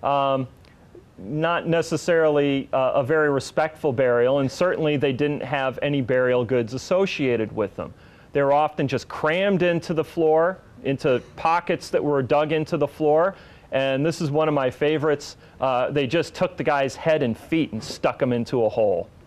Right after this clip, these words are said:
Yeah, lovely. Uh, all of these individuals showed signs of having been dismembered, defleshed. Um, not cut marks necessarily between the ligaments, between the bones,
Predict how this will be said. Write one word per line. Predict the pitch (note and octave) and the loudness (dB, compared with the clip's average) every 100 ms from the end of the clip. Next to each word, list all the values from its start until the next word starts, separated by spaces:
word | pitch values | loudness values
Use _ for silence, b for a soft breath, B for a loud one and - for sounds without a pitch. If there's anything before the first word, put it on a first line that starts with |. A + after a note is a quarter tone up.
| - | -8
Yeah, | G#2+ F#2 A#2+ | -8 -6 0
lovely. | C3 A2 F2 - B B B B B - | 0 0 -4 -8 B B B B B -2
Uh, | D#3 D3+ - B B B - - | 0 0 -4 B B B -14 -2
all | F#3 C4 D4+ B3 | 2 4 4 2
of | D3+ | 2
these | E3+ E3+ D3 | 4 4 4
individuals | E3+ D#3 C3 E3 F3 E3 C#3 C3 | 2 0 2 0 2 2 2 2
showed | E3+ D3 C#3 | 2 2 2
signs | - D3+ D3 D3 D3 | 0 0 0 0 -2
of | B2+ | -2
having | D#3+ D3 D3 | -2 0 0
been | D3 C#3+ C3+ | 0 0 0
dismembered, | C#3 - D3 C#3+ D3+ C#3+ G#2+ C#2 - - | -2 -2 -2 0 0 0 -2 -4 -8 -6
defleshed. | C3 - D#3 D3 G#2 - - - B B B - | -6 -4 -2 0 0 -6 -12 -16 B B B -2
Um, | C#3+ C#3+ C#3 C#3 B B - | 0 2 0 -4 B B -6
not | D3 D#3+ G#3+ B3 - | 0 2 2 0 -2
cut | A3+ - | -4 -2
marks | F#3 F3+ - | 0 0 0
necessarily | F#3 D#3 D#3+ - F3 E3 D#3 | 0 0 -2 0 2 4 2
between | C3+ C#3 F3+ D3+ | 0 -2 -2 2
the | C3+ | 2
ligaments, | C3+ F#3+ G3 D3+ C3 | 2 2 2 0 0
between | - C3+ - C3+ B2 | -4 -6 -2 0 0
the | |
bones, | A2 F3 G#3+ D3+ B2 A2+ A#2 | 2 2 2 2 0 -2 -4